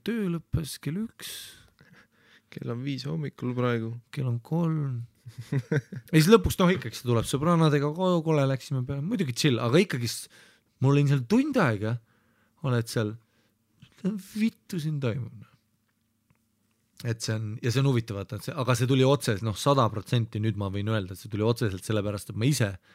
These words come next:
Speaker 1: endal
Speaker 2: Mhm.
Speaker 1: hakkas tulema mingisugused nii-öelda kriipima mõtted, vaata. Mis ei läinud kunagi teoni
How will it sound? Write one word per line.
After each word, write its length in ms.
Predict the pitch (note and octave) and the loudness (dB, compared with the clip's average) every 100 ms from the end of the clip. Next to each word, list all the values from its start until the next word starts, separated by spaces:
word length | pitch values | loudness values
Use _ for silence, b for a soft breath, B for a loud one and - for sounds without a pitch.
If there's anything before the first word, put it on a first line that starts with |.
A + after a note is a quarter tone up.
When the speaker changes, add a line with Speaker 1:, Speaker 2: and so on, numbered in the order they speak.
| b b b b b b - | b b b b b b 2
Speaker 1:
endal 300 | C3+ A2+ G#2 | 4 6 2
Speaker 2:
Mhm. 80 | F2+ | -2
Speaker 1:
hakkas 160 | - | -4
tulema 300 | A2 G2+ F#2+ | -2 0 0
mingisugused 560 | G2+ G2+ G2+ F#2+ F#2+ G2 | -2 -2 -2 -4 -6 -2
nii-öelda 320 | G2 F#2 F#2+ | -2 -2 -4
kriipima 560 | - A2+ B2+ A2+ G#2 F#2+ | 0 4 4 2 -2 0
mõtted, 400 | G#2 A2+ - F#2 | 0 -2 -6 -10
vaata. 360 | G#2 - A#2 - b b b b b b - | -10 -12 -14 -16 b b b b b b -2
Mis 140 | A#2+ D3 | 4 8
ei 80 | |
läinud 260 | C3+ B2+ A2+ | 8 6 4
kunagi 320 | D3 C3 G2 | 2 2 2
teoni 480 | - D3+ A2 F#2+ | 2 4 4 2